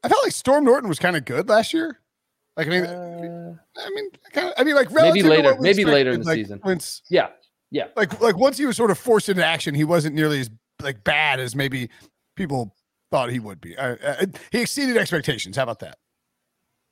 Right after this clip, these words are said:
Speaker 1: No?
Speaker 2: Yeah, I think
Speaker 1: Josh is
Speaker 2: that's,
Speaker 1: like, "No, Storm Norton's"
Speaker 2: <laughs> uh, that's, I think that's being really nice.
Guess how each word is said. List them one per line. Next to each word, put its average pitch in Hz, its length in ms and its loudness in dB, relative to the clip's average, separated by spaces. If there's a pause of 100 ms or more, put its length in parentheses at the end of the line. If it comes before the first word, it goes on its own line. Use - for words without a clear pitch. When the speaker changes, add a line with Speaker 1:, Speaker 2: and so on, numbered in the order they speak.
(520)
Speaker 1:
No? 165 140 4
Speaker 2:
Yeah, 208 80 6
I 185 80 4
think 262 180 0
Speaker 1:
Josh 233 60 4
is 202 120 0
Speaker 2:
that's, 113 140 -12
Speaker 1:
like, - 100 -6
"No, 208 180 0
Storm 165 200 0
Norton's" 196 200 2
Speaker 2:
<laughs> - 20 4
uh, 196 580 2
that's, 220 320 0
I 190 120 2
think 247 180 -2
that's 240 200 0
being 208 240 -2
really 175 240 -2
nice. 151 420 -6